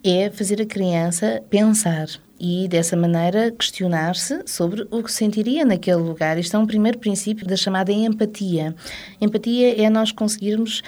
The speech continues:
construir uma capacidade de nos colocarmos no lugar do outro, para podermos imaginar aquilo que o outro está a sentir em determinadas circunstâncias. E aí essa mãe solicitou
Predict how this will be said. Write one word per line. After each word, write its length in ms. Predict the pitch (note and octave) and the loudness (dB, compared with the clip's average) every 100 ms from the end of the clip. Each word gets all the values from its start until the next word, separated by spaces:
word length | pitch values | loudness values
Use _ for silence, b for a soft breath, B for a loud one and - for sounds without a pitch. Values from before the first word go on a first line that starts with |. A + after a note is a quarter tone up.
| B B | B B
construir 480 | - B3 B3+ F#3+ E3+ | -2 -2 0 0 2
uma 160 | F#3+ | 2
capacidade 600 | G3+ F3+ F3+ F3 G3 F3 E3+ | 0 -4 -4 -4 -4 -4 -2
de 80 | |
nos 120 | G3 G3 | -2 -2
colocarmos 600 | - F#3+ - F#3+ G#3+ G#3 | -4 -4 -2 0 0 2
no 160 | G#3 F#3+ | 2 2
lugar 360 | F3+ G3 G#3+ | -2 0 2
do 180 | F3 E3 | 0 -2
outro, 420 | D3+ D3+ D3+ - - B B | -2 -6 -8 -16 -18 B B
para 160 | G#3+ A#3 | -2 -2
podermos 400 | A3 G3 F#3 F3+ | 0 0 0 0
imaginar 680 | F#3 F3+ F#3 F3 F3 G3+ G#3+ | -2 -2 -2 0 0 -2 -2
aquilo 220 | G#3 A3+ | -4 -4
que 100 | A3 | -2
o 60 | G#3+ | -2
outro 180 | G3 - | -2 -6
está 240 | - F3+ | -2 -2
a 60 | F3 | 0
sentir 520 | F#3 F3 E3+ G#3+ A#3 | -2 -4 -2 -4 -4
em 80 | - | -4
determinadas 640 | A3+ A3+ A#3 A3 G#3+ G3+ - | -2 0 0 2 2 0 -4
circunstâncias. 920 | F3 E3+ E3+ - D3 E3 - D3+ - | -6 -2 -4 -4 -6 -6 -6 -6 -6
E 160 | E3+ E3 | -6 -2
aí 320 | D#3 E3 G#3+ | -2 0 0
essa 240 | F#3+ - | 0 0
mãe 260 | E3 D#3+ F3+ | -2 0 -2
solicitou 760 | G3 - F#3 F#3 F3+ F#3 G3 | -4 -4 -4 -4 -6 -4 -4